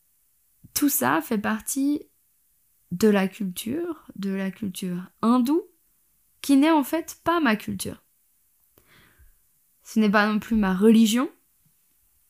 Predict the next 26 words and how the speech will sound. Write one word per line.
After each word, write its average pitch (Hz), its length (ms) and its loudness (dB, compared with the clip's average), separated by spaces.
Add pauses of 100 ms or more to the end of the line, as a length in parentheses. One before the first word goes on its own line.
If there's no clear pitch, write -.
(880)
Je 196 500 2
ne 196 220 2
suis 202 240 -2
pas 254 360 0
du 254 360 -2
tout 339 320 0
une 220 160 2
experte 240 680 -4 (380)
d'hindouisme, 208 800 2 (1040)
qui 220 200 0
est 214 60 4
d'ailleurs 202 500 0 (280)
est 190 340 -6 (520)
très 214 220 -2
souvent 208 640 0 (420)
mélangé 214 840 2
avec 190 560 -2 (160)
le 196 220 -2
bouddhisme. 233 680 4 (1160)
Et 240 60 0
encore 294 220 6
une 269 80 4
fois, 302 180 0
je 277 80 -2
vais 269 100 -2
pas 247 260 0